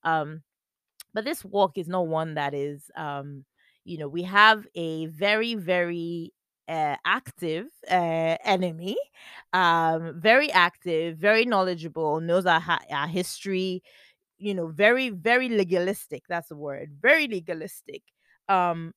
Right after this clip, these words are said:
so, you know, we can't afford to just be off, you know, like, just sleeping on our watch or be, um, you know, be, uh, caught off guard,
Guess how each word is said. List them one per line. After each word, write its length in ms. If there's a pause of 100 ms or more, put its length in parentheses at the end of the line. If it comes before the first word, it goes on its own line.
(160)
so, 920
you 220
know, 380 (300)
we 220
can't 320
afford 300
to 100
just 220
be 180
off, 160 (180)
you 100
know, 180
like, 300
just 360 (240)
sleeping 460
on 160
our 140
watch 480
or 240 (360)
be, 380
um, 480 (120)
you 120
know, 340
be, 300
uh, 300
caught 240
off 180
guard, 500